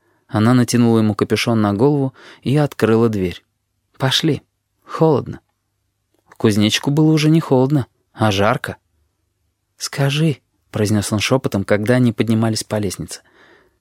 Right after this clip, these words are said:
«Скажи, а что ты про меня знаешь?»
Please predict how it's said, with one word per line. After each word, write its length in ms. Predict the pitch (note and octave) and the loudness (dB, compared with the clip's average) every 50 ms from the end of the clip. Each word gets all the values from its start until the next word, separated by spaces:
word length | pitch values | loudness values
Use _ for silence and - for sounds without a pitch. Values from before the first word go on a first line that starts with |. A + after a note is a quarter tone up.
| _ | _
«Скажи, 600 | _ - - - D#3 D#3+ D#3+ D3+ D#3+ C#3+ A2+ G2+ - _ _ _ _ _ | _ -14 -6 -2 0 0 0 0 0 -2 -2 -4 -8 _ _ _ _ _
а 160 | - C3+ C#3 | -6 -4 -4
что 280 | - - - - G#3 G3 | -4 -4 -2 -2 -2 0
ты 140 | - - | 0 -2
про 180 | - - F#3 F#3+ | 0 2 4 6
меня 300 | F#3+ G3 G#3 G3+ F#3 D3 C3 | 6 6 6 6 4 4 4
знаешь?» 440 | C3 D3 F3 E3 - F2+ - - | 4 4 4 4 2 -2 -6 -12